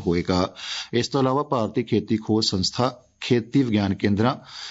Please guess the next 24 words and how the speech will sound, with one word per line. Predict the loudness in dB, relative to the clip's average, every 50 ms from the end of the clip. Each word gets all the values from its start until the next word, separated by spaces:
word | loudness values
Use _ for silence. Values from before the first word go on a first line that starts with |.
| -18 -6 -2
ਕਿਸਾਨ | -2 -2 0 0 0 0 0 0 -2
ਉਤਪਾਦਕ | -2 -4 -6 -4 -2 0 0 0 2 0 0
ਸੰਗਠਨਾਂ, | 0 0 0 0 0 0 2 0 0 0 0
ਉੱਦਮੀਆਂ | -2 0 0 2 2 2 2 2 0 -2 -2
ਅਤੇ | -4 -2 0 0 2 2 2
ਸਟਾਰਟਅਪਸ | 0 -2 -2 0 0 0 0 0 -2 -2 -2 -2 0 2
ਦੇ | 2 2
ਉਤਪਾਦਾਂ | 2 -2 -4 0 0 0 2 2 0 0
ਬਾਰੇ | 0 2 2 2 0 0
ਪ੍ਰਦਰਸ਼ਨੀਆਂ | 0 -2 -2 -2 -2 -4 -4 -4 -2 0 0 0 2
ਵੀ | 2 2 2
ਲਾਈਆਂ | 2 0 0 0 0 0
ਜਾਣਗੀਆਂ। | 0 2 2 2 2 2 2 2 2 2 0 -2 -4 -8 -18 -20 -20 -20 _ _ _ -2
ਕੇਂਦਰੀ | 0 0 2 2 2 2 2
ਵਣਜ | 2 2 2 2 2 0
ਅਤੇ | 0 0 0
ਸਨਅਤ | 0 0 0 0 0 0 0
ਮੰਤਰੀ | 0 0 2 2 0 0
ਪਿਊਸ਼ | 2 2 2 2 2 0 0
ਗੋਇਲ | 0 2 2 2
ਨੇ | 2 0
ਕਿਹਾ | 0 0 0 0
ਕਿ | 0 0 -2
ਜਾਪਾਨ | 0 0 -2 0 0 0 0 0